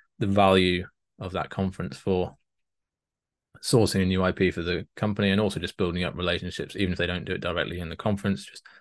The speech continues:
building up their relationships with developers and, um, you know, just, yeah, just generally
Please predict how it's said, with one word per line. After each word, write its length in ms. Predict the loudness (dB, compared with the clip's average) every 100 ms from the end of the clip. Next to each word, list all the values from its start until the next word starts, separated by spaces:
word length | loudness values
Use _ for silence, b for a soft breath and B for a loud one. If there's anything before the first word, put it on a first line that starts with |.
| B B B 2
building 260 | 6 6 6
up 100 | 4
their 180 | 2
relationships 640 | 2 2 0 -4 -4 -4 -4
with 300 | -4 -4 -10 _ _ _
developers 760 | -8 -4 -4 -4 -4 -6 -8 -12 _ _ _
and, 320 | -10 -8 -6
um, 380 | -6 -6 -8 -12 -18 _ _ _ _ _ _ -10
you 80 | -8
know, 100 | -8
just, 200 | -12 -16 -14
yeah, 200 | -12 -12
just 180 | -14 -18
generally 420 | -10 -6 -6